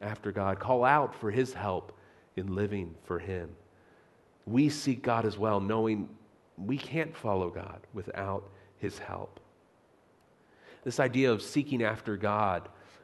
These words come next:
was reading, it's kind of similar to the idea of keeping a musical instrument in tune. Uh, let me spoil a c-,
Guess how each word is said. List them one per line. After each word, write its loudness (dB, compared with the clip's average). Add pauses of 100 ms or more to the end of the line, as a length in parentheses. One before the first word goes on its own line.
was -8
reading, 4
it's 0
kind 2
of -2
similar 4
to -6
the 2
idea 2
of 0
keeping 0
a 4
musical 2
instrument -4 (360)
in 0
tune. -4 (840)
Uh, -8
let -4
me -4 (320)
spoil 2
a -6
c-, -4